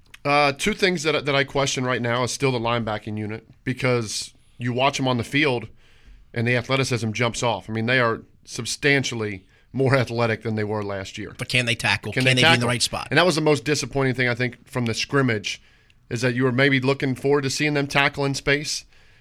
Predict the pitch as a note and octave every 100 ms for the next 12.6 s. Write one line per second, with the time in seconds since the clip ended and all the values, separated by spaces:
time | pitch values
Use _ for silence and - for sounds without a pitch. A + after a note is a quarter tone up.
0 | - _ A2+ A2+ A#2+ A#2+ A#2 B2+ C#3+ -
1 | C#3 B2+ C3+ C3 - C3 C3 A#2 B2 B2
2 | A2+ B2+ B2 A2 B2+ B2+ B2+ - A#2 A2
3 | G#2 - _ - D#3+ E3 A#2+ - - B2+
4 | C#3+ D3+ D#3 F#3+ C#3 B2+ - - - _
5 | - - B2 B2+ B2+ B2+ A#2+ C#3+ C3+ -
6 | C3+ C3+ B2 A#2+ A#2+ - C3+ C#3 A#2+ A#2+
7 | A#2 - C#3+ C#3+ B2 A#2 A2 A#2+ B2+ A#2
8 | A2+ C3 C3+ C3 A#2+ - - - G3 G3+
9 | G3+ E3+ E3 C#3+ C#3+ F3 D3 C3+ B2 A2
10 | - - C3+ C#3 - C#3 - C3+ B2 B2
11 | A#2+ A#2+ A#2+ A2 A#2 A#2 B2 A#2 A#2 A#2
12 | A2+ A2+ D3+ D#3+ -